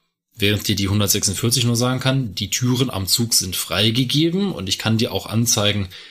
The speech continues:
dass in dem Wagen Türen freigegeben sind, aber ich kann dir nicht anzeigen, welche Seite zum Beispiel.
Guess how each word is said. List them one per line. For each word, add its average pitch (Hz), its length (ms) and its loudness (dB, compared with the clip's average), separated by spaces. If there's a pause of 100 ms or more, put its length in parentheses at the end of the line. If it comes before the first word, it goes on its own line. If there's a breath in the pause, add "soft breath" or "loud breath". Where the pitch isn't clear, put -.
(200 loud breath)
dass - 320 2
in 107 120 2
dem 95 200 -2
Wagen 113 500 0
Türen 143 380 2
freigegeben 135 500 2
sind, 147 180 0
aber 107 140 -2
ich 123 120 0
kann 139 120 2
dir 147 80 4
nicht 143 160 0
anzeigen, 151 300 0
welche 151 220 0
Seite 113 440 2
zum - 240 -2
Beispiel. - 400 -8